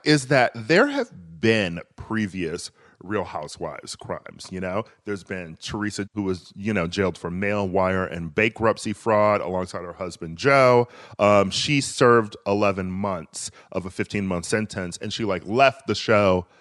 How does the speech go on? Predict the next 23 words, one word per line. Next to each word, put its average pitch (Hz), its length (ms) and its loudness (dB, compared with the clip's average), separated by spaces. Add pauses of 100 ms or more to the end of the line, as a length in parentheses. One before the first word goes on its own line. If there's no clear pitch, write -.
(360)
to - 140 0
be 131 240 -2
in 110 100 0
prison, 98 640 0
but 107 140 2
then 104 180 0
has 95 240 -6
since 98 240 -4
come 87 240 -6
back 85 300 -4
to - 100 -4
the 76 100 -4
show. 73 400 -6 (300)
Currently, 107 520 4
there's 92 300 0
Tom 92 380 -2
Girardi, 123 720 4 (320)
um, 92 640 0
you 104 140 0
know, 92 160 0
who 90 280 -2
is 82 260 -6
the 90 520 -6